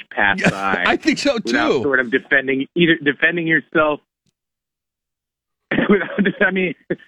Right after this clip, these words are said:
Speaker 1: or without, without at least responding and letting people know that something is going to happen. 'Cause, and here's the thing, Jack, like,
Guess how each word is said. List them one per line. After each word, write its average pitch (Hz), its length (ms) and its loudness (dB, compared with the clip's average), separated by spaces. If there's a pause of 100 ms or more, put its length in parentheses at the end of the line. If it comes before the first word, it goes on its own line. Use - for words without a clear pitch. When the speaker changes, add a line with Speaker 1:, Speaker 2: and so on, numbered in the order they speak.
(240)
Speaker 1:
or 170 140 2
without, 180 320 0
without 165 380 -2
at 139 140 0
least 170 240 2
responding 143 640 -2
and 120 100 -4
letting 123 240 0
people 113 240 -2
know 120 460 0
that 113 160 -4 (140)
something 120 320 -2
is 104 140 -4
going 104 260 0
to 101 80 0
happen. 101 300 0
'Cause, 185 160 4 (460)
and 254 100 4
here's 302 240 4
the - 60 -8
thing, 202 220 2
Jack, 127 400 0 (640)
like, 127 280 0